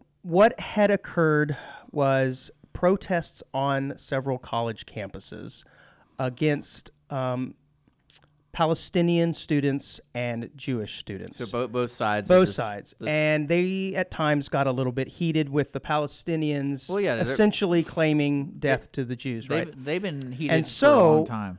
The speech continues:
Speaker 1: and so, um, the colleges allowed this to go on, essentially. And so they were brought before Congress to say, "Hey,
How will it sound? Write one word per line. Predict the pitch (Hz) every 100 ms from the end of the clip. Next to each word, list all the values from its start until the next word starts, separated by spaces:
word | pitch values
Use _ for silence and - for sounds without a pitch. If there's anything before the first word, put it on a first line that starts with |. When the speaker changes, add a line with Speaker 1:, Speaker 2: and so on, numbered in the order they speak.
| - _ _
Speaker 1:
and | 165 160
so, | - 240 208 156 151 151 - - -
um, | 160 151 147 147 - -
the | - 180
colleges | - 190 165 151 151
allowed | 170 139 135 131 123
this | 131 -
to | - - 123 113
go | 117 104 98
on, | 98 65 85
essentially. | - 113 95 110 117
And | 120
so | - 135
they | 135
were | 135
brought | 135 151 160
before | 170 - 143
Congress | - 143 143 127 123 -
to | - 127 120
say, | - 151 135
"Hey, | 139 175 131